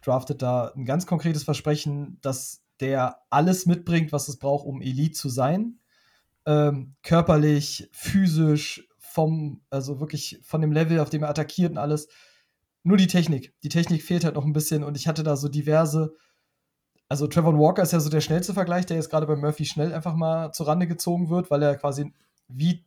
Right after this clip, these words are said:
Trevor Walker eigentlich nur ein bisschen krasser ist, also auf dieser Athletikebene. Äh, und ich hatte auch also dieses Thema, wo wir auch bei Rousseau drüber gesprochen haben und ich hab jetzt einfach beschlossen, mich, wenn Spieler das grundsätzlich haben, kann ich die nicht irgendwie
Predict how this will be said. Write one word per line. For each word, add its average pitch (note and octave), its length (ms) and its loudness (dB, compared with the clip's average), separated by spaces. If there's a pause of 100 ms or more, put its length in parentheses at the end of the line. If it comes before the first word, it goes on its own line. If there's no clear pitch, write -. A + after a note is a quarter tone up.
(100)
Trevor D#3 300 0
Walker D#3 160 2
eigentlich D3+ 100 2
nur D#3+ 100 4
ein D3 40 -2
bisschen C#3+ 200 -4
krasser D#3 360 -4
ist, G3 220 -6
also D#3+ 320 -6
auf D#3 80 -8
dieser E3 340 -2
Athletikebene. G3 800 -6 (540)
Äh, D3 100 2
und D3+ 80 4
ich D#3 80 4
hatte D#3+ 140 4
auch D3+ 80 4
also D3+ 220 2
dieses C#3 480 -6 (240)
Thema, D3+ 300 2
wo C#3+ 80 -2
wir D3+ 100 -2
auch C#3+ 80 -6
bei D#3 80 0
Rousseau D3 320 0
drüber D3 200 0
gesprochen C#3 380 -4
haben C3+ 200 -4
und C3+ 100 -10
ich - 220 -12
hab C#3+ 140 -2
jetzt D3 120 -2
einfach C#3+ 160 -6
beschlossen, D3 420 -2
mich, C#3+ 260 -4 (640)
wenn E3+ 220 4
Spieler E3+ 360 2
das D#3 160 0
grundsätzlich D3 460 -2
haben, D3+ 400 2
kann D3+ 180 -2
ich D3+ 100 -6
die D3 140 -6
nicht D3 300 -8
irgendwie C3+ 560 -6